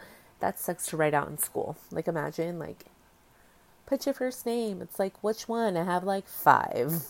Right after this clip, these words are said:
<laughs> Um, so she's said to have died in the building at a fairly young age due to some serious complications in childbirth in nineteen twenty. Um, they make her sound like she had a kid at, like, twelve.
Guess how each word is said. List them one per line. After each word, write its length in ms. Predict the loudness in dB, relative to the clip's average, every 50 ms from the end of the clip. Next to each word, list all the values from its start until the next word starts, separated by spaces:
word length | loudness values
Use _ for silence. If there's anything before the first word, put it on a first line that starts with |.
| -4
<laughs> 120 | -4 -4 -4 -4 -12 -20 -20 -20 -20 -20 -20 -20 -8 -2
Um, 560 | 2 4 4 4 4 2 0 -4 -6 -6 -8 -10 -14 -20 -20 -20 _ -20 -20 -20 -20 -20 -20 _ _
so 640 | -12 -6 0 2 2 4 4 4 4 4 4 4 0
she's 300 | -2 -4 -4 -4 -4 -4
said 220 | -2 -2 -4 -2
to 100 | 0 0
have 120 | 0 2 2
died 160 | 2 2 2
in 60 | 2
the 60 | -2
building 500 | -2 0 0 0 0 -2 -4 -4 -4 -4
at 160 | -4 -4 -2 -2
a 60 | -2
fairly 400 | -2 0 0 0 0 0 -2 -2
young 220 | -2 -2 -4 -4 -4
age 300 | -4 -4 -4 -4 -6 -6
due 160 | -6 -6 -6
to 80 | -6
some 260 | -8 -8 -8 -8 -8 -8
serious 380 | -8 -6 -4 -4 -4 -4 -4
complications 760 | -6 -8 -8 -8 -8 -10 -6 -4 -4 -4 -4 -4 -6 -6 -8
in 140 | -10 -12 -10
childbirth 640 | -8 -4 -2 -2 -2 -2 -4 -4 -4 -4 -4 -6 -10
in 140 | -10 -8 -8
nineteen 400 | -8 -8 -10 -10 -12 -12 -12 -12
twenty. 520 | -14 -12 -8 -6 -6 -6 -6 -6 -8 -10 -12 -18 -20 -20 -20 -20 -20 -20 -20 -20 -20 -20 -12 -6
Um, 580 | -4 -2 -2 0 0 0 -2 -2 -4 -4 -8 -8 -4
they 140 | -2 -2 -2
make 220 | -2 -4 -6 -6
her 100 | -8 -8
sound 280 | -6 -4 -4 -4 -4 -4
like 120 | -8 -8
she 180 | -10 -10 -8 -8
had 240 | -8 -8 -8 -8 -8
a 60 | -8
kid 280 | -8 -8 -6 -4 -4
at, 140 | -4 -6 -8
like, 360 | -8 -8 -8 -8 -10 -14 -18 -20 -20 -20 -20
twelve. 560 | -8 0 2 2 2 2 0 -6 -10 -16 -18